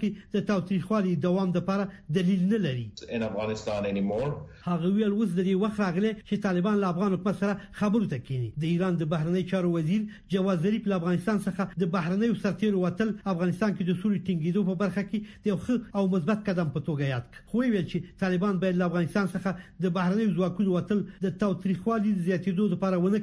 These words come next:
Speaker 1: کاروي. د ایران د بهرنی چارو وزیر څخه د طالبانو په افکارو کې د بدلون په باب پوښتنه وشوه چې هغه ویل طالبان د افغانستان واقعیت دی او باید په خبرو کې برخه ولري، خو نه د خبرو د کنټرول کوونکي په توګه، بلکې د نورو افغانانو سره په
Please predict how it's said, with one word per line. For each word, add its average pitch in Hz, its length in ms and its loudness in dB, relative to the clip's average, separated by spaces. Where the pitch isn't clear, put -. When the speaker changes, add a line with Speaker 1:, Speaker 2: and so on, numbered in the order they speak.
Speaker 1:
کاروي. 123 220 -2
د 160 140 -2
ایران 190 260 2
د 185 120 2
بهرنی 185 340 2
چارو 185 200 2
وزیر 190 280 2
څخه 196 200 0
د 180 140 -4
طالبانو 180 460 2
په 175 100 0
افکارو 208 360 0
کې 196 140 2
د 151 120 0
بدلون 175 340 0
په 160 140 0
باب 156 220 -4
پوښتنه 214 360 0
وشوه 147 320 -2
چې - 140 -2
هغه 180 240 2
ویل 202 260 0
طالبان 180 400 0
د 185 100 2
افغانستان 175 520 2
واقعیت 214 340 0
دی 220 100 0
او 202 180 2
باید 208 200 2
په - 120 -4
خبرو 190 260 2
کې 175 160 0
برخه - 200 -2
ولري، 135 300 0
خو 208 100 2
نه 226 240 2
د - 20 2
خبرو 220 300 4
د 185 100 2
کنټرول 185 380 0
کوونکي 226 380 2
په 233 140 2
توګه، 226 200 2
بلکې 214 300 2
د 214 120 2
نورو 247 200 2
افغانانو 190 520 2
سره 185 140 0
په 185 40 0